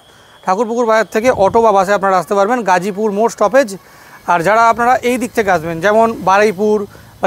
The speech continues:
যদি বলেন ডায়মন্ড হারবার, এই সাইড থেকে যারা আসবেন, তারা আপনারা আসুন আমতলা, আমতলা থেকে বিবিরাট মোড়, বিবিরাট মোড় থেকে গাজীপুর মোড়, যে কোনো বাস বা অটোতে আপনারা আসতে পারবেন। আর যদি আপনারা বজবজের দিক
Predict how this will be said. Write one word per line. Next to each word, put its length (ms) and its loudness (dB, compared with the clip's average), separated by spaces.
যদি 160 2
বলেন 220 4
ডায়মন্ড 320 2
হারবার, 280 2
এই 140 -2
সাইড 240 0
থেকে 180 -4
যারা 200 2
আসবেন, 200 -8
তারা 220 2
আপনারা 180 0
আসুন 180 -6
আমতলা, 360 0
আমতলা 340 0
থেকে 200 0
বিবিরাট 400 0
মোড়, 160 2
বিবিরাট 340 2
মোড় 200 -2
থেকে 180 2
গাজীপুর 360 0
মোড়, 160 2
যে 140 2
কোনো 120 2
বাস 180 2
বা 120 2
অটোতে 280 0
আপনারা 260 0
আসতে 200 -4
পারবেন। 260 0
আর 80 2
যদি 140 0
আপনারা 200 0
বজবজের 460 2
দিক 80 -6